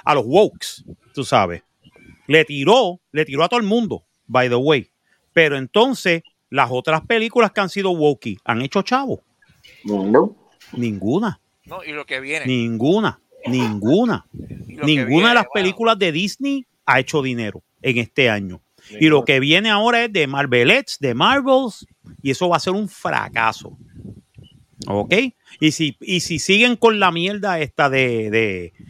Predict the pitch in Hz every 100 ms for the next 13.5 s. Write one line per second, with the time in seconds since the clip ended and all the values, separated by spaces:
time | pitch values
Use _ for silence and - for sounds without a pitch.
0 | - - 107 143 135 127 113 104 92 87
1 | 82 _ _ - 143 147 147 147 143 175
2 | 131 - 196 208 - 180 - 196 208 190
3 | 196 214 202 _ 139 147 113 _ - 135
4 | 190 170 214 220 170 170 139 104 _ _
5 | - 180 - 165 165 151 135 180 247 -
6 | 185 156 147 - 170 214 196 - 151 165
7 | 147 - 170 208 214 220 208 107 - _
8 | _ 196 - - - 139 202 - 160 -
9 | - - 208 254 302 254 240 214 190 185
10 | 208 254 247 226 233 254 254 262 240 269
11 | 233 214 220 - - 226 185 156 165 190
12 | - - _ _ 254 175 170 143 160 175
13 | 202 - 170 123